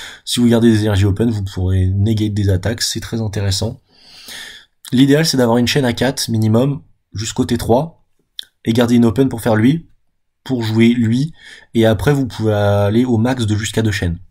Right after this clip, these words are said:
ce qui est très fort, lors de votre T quatre. Donc lui, après lui il est fort, hein. Donc vous allez, vous allez taper avec lui double frappe crit,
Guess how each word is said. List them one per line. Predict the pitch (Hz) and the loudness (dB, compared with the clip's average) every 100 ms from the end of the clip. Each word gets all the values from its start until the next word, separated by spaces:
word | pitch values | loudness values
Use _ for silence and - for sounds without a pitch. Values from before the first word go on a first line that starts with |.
| _ | _
ce | - | -14
qui | 104 | -12
est | |
très | 95 101 | -8 -8
fort, | 95 80 - - _ _ _ _ _ - | -8 -10 -14 -20 _ _ _ _ _ -6
lors | 95 | -2
de | 87 | 0
votre | 92 98 | 0 -2
T | 85 | -8
quatre. | - - _ _ _ _ _ _ _ _ _ - - - - - - _ _ | -8 -18 _ _ _ _ _ _ _ _ _ -20 -20 -20 -20 -20 -20 _ _
Donc | 104 117 117 - | 0 0 0 0
lui, | 180 | 2
après | - 170 | 2 2
lui | 175 | 2
il | 147 | 0
est | |
fort, | - 98 | 0 0
hein. | 101 | 0
Donc | 107 104 | 0 0
vous | 120 | 0
allez, | 131 123 | 0 -2
vous | 104 107 | -4 2
allez | 117 110 | 2 4
taper | 196 190 | 0 2
avec | 190 165 151 | 2 2 0
lui | 156 | -2
double | 143 135 | 0 0
frappe | 131 127 - | 0 -4 -2
crit, | 170 | -4